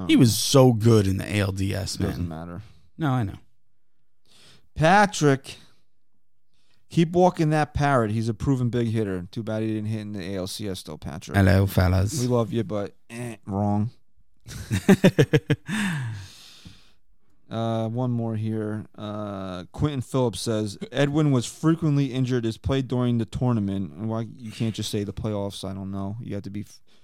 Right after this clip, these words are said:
Speaker 1: fancy and use words like tournament. Uh, was sub-
Speaker 2: Never heard
Speaker 1: op-,
Speaker 2: that before.
Speaker 1: was suboptimal. We need youth.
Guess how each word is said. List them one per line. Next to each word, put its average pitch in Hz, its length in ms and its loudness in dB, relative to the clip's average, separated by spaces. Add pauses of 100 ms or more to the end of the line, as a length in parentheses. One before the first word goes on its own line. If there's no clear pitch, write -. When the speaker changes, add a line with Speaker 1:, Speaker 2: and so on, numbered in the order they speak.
(120)
Speaker 1:
fancy 110 480 -6
and 104 100 -4
use 107 200 -6
words 107 300 -4
like 101 160 -6
tournament. 95 560 -2 (440)
Uh, 98 240 -4
was 98 220 -4
sub- 107 200 2
Speaker 2:
Never 131 200 6
heard 120 160 0
Speaker 1:
op-, 120 140 2
Speaker 2:
that 104 140 -6
before. 98 420 -6
Speaker 1:
was 117 140 -4
suboptimal. 113 920 -2
We 107 160 -2
need 104 260 0
youth. 104 440 -4